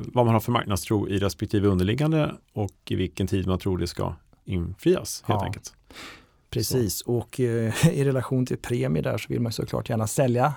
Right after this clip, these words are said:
Speaker 2: lite dyrt på hög
Speaker 1: Mm.
Speaker 2: implicit volatilitet och ska
Speaker 1: Ja.
Speaker 2: man köpa gärna tvärtom att det är billigt, såklart.
Speaker 1: Ja.
Speaker 2: Men, men det finns ju lite grann, kanske lite tumregler och sådär man kan utgå ifrån och, eh, det baseras lite grann på tetat också, att det är större avbränning, om man ska säga, i tidsvärde i korta perspektivet.
Speaker 1: Erosion,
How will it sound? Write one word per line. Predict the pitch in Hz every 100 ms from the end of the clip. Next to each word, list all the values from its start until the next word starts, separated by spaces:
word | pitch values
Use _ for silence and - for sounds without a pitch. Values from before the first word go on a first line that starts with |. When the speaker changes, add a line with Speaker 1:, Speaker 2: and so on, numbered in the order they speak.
| -
Speaker 2:
lite | 156
dyrt | 151 151 - -
på |
hög | 123 135 120
Speaker 1:
Mm. |
Speaker 2:
implicit | 110 131 143 -
volatilitet | 120 113 123 117 117 -
och | 117
ska | 101
Speaker 1:
Ja. |
Speaker 2:
man | 143
köpa | 151 113 - 120
gärna | 107 101
tvärtom | - 104 110 107
att | 113
det | 117
är |
billigt, | 117 101 - - - - - - -
såklart. | - 143 - - - - - -
Speaker 1:
Ja. | 160
Speaker 2:
Men, | 165 180 175
men | - - 170 185
det | 185
finns | 202 202 -
ju |
lite | 185 170 170
grann, | 147 131
kanske | 131 120
lite | 135
tumregler | 123 156 139 117 135 156 160
och | 160
sådär | 165 135 110 104
man | 113 110
kan | 117
utgå | - 120 104 - 127
ifrån | 120 113 98 104
och, | 98 107 - -
eh, | 113
det | 110
baseras | 120 120 - 107 107
lite | - 117
grann | 113 98
på | - 104 101
tetat | - - 127 107 127 -
också, | 117 - -
att | -
det | -
är |
större | - - 113 110 110 104
avbränning, | - 120 104 90 - 127 147
om |
man | 135
ska | 123
säga, | 127
i | 117
tidsvärde | 135 123 - 107
i | 127
korta | - 123 -
perspektivet. | 110 104 - - -
Speaker 1:
Erosion, | 107 - 120 107 107 87